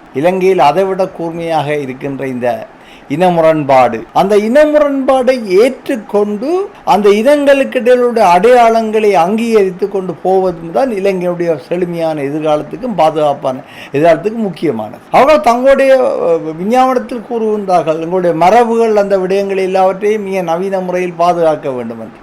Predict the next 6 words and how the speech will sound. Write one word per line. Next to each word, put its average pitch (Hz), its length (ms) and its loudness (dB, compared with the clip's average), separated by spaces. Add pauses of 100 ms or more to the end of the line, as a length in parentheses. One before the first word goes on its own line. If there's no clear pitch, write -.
(120)
அங்கு 185 220 2
ஒரு 202 120 4
விடயத்தை 190 460 2 (560)
மிக 185 240 -4
நாசூக்காக 185 760 0
தொடுகின்றார்கள். 147 800 -4